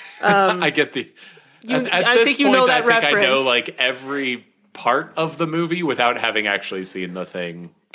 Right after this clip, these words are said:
Speaker 2: as a whole.
Speaker 1: Yeah. Well,
Speaker 2: Also
Speaker 1: there's, like, that iconic part that's, like,
Speaker 2: Yeah.
Speaker 1: they
Speaker 2: They
Speaker 1: were
Speaker 2: never,
Speaker 1: s-
Speaker 2: they never stopped asking if they should.
Speaker 1: Yeah.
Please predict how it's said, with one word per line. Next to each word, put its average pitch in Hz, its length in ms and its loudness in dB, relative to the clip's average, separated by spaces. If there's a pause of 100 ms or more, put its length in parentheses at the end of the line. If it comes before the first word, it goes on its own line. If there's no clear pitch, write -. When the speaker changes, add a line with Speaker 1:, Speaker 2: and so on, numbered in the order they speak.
(180)
Speaker 2:
as 92 100 -12
a 90 80 -10
whole. - 320 -12
Speaker 1:
Yeah. 220 320 -4 (680)
Well, 214 80 0
Speaker 2:
Also 208 120 4
Speaker 1:
there's, 214 140 2
like, 208 160 0
that 202 120 2
iconic 175 520 -4
part - 300 -6
that's, - 220 -10
like, - 360 -10 (300)
Speaker 2:
Yeah. - 220 -12 (340)
Speaker 1:
they 110 80 -2
Speaker 2:
They 104 80 2
Speaker 1:
were 101 60 2
Speaker 2:
never, 101 200 0
Speaker 1:
s- 107 180 0
Speaker 2:
they 110 140 2
never 104 240 0
stopped 95 300 -2
asking 85 280 -4
if 85 100 -14
they 90 100 -8
should. 85 420 -12
Speaker 1:
Yeah. 190 380 -4